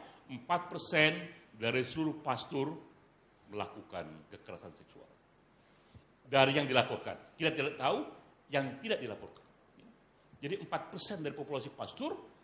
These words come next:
melakukan kekerasan seksual. Itu pertama. Namun dari su-, survei ini menunjukkan juga bahwa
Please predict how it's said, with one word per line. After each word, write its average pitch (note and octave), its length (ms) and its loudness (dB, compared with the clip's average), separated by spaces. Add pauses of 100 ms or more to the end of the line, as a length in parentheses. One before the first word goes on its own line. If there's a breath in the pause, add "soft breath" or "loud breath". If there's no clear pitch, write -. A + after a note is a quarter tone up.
(280)
melakukan A2+ 480 -8 (400)
kekerasan G#2 260 -16
seksual. - 380 -14 (580)
Itu C#3 160 -2
pertama. C3+ 480 6 (720 loud breath)
Namun C4 400 8
dari G3 320 10
su-, - 240 -6
survei F3+ 400 6
ini B3+ 220 2
menunjukkan E3 480 0
juga C#3+ 260 2
bahwa G3 240 4